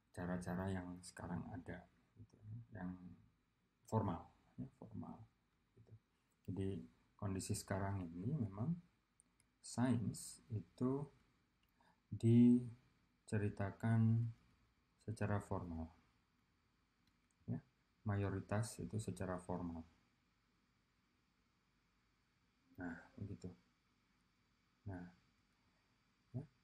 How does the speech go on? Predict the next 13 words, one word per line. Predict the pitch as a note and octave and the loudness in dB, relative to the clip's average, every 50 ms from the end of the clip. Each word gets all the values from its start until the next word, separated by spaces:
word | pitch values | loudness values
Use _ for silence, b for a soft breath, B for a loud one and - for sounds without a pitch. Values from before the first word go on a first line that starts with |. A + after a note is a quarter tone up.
| _ | _
sementara | - - G#2+ G2+ G2+ G2+ G#2 G2+ G2+ G#2 | -6 -2 0 2 2 2 4 4 4 4
yang | G#2 G2+ G#2 A#2+ - - | 2 2 0 0 -2 0
ini | C#3+ E3 G3+ G3 B2+ F#2+ F2 E2+ - - - - - - _ _ _ _ _ _ _ _ _ _ _ _ _ _ _ - A2 | 2 4 4 6 4 4 2 0 -2 -4 -6 -8 -14 -20 _ _ _ _ _ _ _ _ _ _ _ _ _ _ _ -8 -6
adalah | G2+ F2+ F2+ F2 F2+ G2+ G#2+ G#2 | -4 -2 -2 0 0 2 2 2
yang | F#2+ F#2 G2+ A2 A#2 A#2 A#2 - | 2 2 0 0 0 -2 -4 -6
dianggap | - - - F2+ F2+ F2 G#2 - | -8 -8 -6 -4 -4 -2 0 0
non | G#2+ F#2+ F#2+ G2 G2+ G2+ | 0 0 0 0 -2 -4
formal. | - - - - - - - - - - _ - - - _ _ _ _ _ _ _ _ _ _ _ _ _ _ _ _ _ _ _ _ _ _ _ _ _ _ _ _ _ _ _ _ _ _ _ _ _ _ _ _ _ _ _ _ _ _ - - _ _ _ _ _ - F#2 | -6 -8 -8 -8 -10 -14 -18 -18 -20 -20 _ -20 -20 -20 _ _ _ _ _ _ _ _ _ _ _ _ _ _ _ _ _ _ _ _ _ _ _ _ _ _ _ _ _ _ _ _ _ _ _ _ _ _ _ _ _ _ _ _ _ _ -20 -20 _ _ _ _ _ -10 -10
Nah, | F2 - - - - - | -10 -10 -12 -8 -2 2
yang | A#2 A2+ A#2 A#2 | 4 4 6 6
formal | B2+ B2 B2 C3 C3+ C3+ C#3+ D3 | 6 6 6 6 6 4 2 0
itu | - E3+ C#3 | 0 2 2
apa? | A2+ - - A2 | 2 0 -2 -6